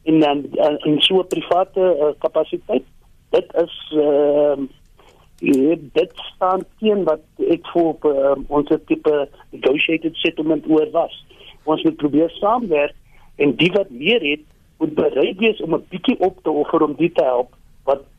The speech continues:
aktief onderdruk was in die verlede. Weet, en, ehm, en soos al mense, dit kom van albei kante af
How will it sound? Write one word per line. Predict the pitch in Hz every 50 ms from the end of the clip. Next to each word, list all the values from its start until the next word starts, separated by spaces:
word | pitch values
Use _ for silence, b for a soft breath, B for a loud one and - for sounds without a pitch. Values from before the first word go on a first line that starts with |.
| - - - - - _ _ _ _ _ _ _ _ _
aktief | - 170 - - - - _ - 233 - -
onderdruk | - - 170 170 170 160 151 - - - 135 175 - -
was | - 156 147 -
in | - 147
die | 151 -
verlede. | - 143 - 113 113 117 131 127 113 98 85 - - - - - _ _ - - - - - B B B B B
Weet, | 165 175 190 185 - -
en, | - 156 156 160 165 165 165 170
ehm, | 165 165 165 165 170 156 - - - _ _ B B B B B B B -
en | 160 151
soos | - 185 180 - -
al | 175 165
mense, | 160 175 214 226 - - 233
dit | 185 190 190
kom | - 220 208 196
van | 208 202 190
albei | 160 180 208 196 208 202
kante | - - 185 190 190 - 190
af | - - 262 -